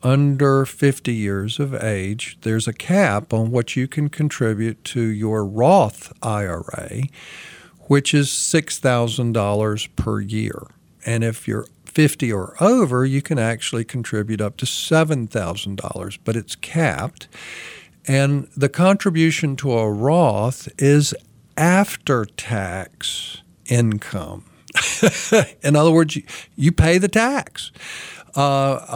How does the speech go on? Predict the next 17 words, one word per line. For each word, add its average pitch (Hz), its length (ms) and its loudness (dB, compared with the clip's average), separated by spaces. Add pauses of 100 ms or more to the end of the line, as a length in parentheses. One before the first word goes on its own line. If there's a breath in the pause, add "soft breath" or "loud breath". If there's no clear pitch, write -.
(160)
uh, 135 100 -2
currently, 156 840 4 (240)
uh, 117 240 0
on 135 160 6
your 175 160 8
income 147 360 2
tax - 320 -6
bill, 104 480 -4
and 127 160 2
then 143 180 2
you 143 120 0
contribute 139 800 -4
part 123 240 0
of 117 100 -4
that 117 220 -2
after-tax 120 960 -4
money, 107 520 -4